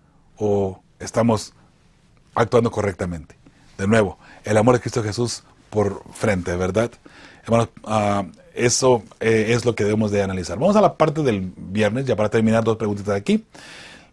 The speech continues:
Eh, dice el, la primera pregunta, "Analicen la diferencia entre la fe y la presunción", lo que ya miramos anteriormente, ¿no? ¿Por qué conquistar la tierra de Canaán se considera primeramente un acto de fe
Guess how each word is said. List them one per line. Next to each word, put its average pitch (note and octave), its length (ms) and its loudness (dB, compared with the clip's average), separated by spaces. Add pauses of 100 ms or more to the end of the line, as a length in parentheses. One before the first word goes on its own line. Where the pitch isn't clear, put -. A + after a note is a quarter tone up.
(140)
Eh, G#2+ 560 0
dice A#2 760 2 (440)
el, G#2 540 0
la G2+ 120 -2
primera A2+ 220 2
pregunta, C3+ 420 2
"Analicen F#3+ 340 4
la G3+ 60 4
diferencia D3 460 2
entre A#2 180 -2
la F#2+ 140 -4
fe C#3+ 140 0
y D#3 60 2
la C#3 100 0
presunción", G2+ 580 -8
lo E2+ 80 -14
que F#2+ 80 -8
ya G#2+ 80 2
miramos G#2 240 2
anteriormente, F2+ 560 -4
¿no? D3+ 120 -6 (340)
¿Por C3+ 120 2
qué G#3 100 4
conquistar E3 680 2
la D3+ 160 2
tierra C3 260 2
de D#3 80 2
Canaán C#3+ 380 2
se C#3 100 -4
considera A#2 560 0
primeramente B2 800 -2
un B2 200 0
acto A2+ 240 -2
de A2 140 0
fe C#3+ 260 0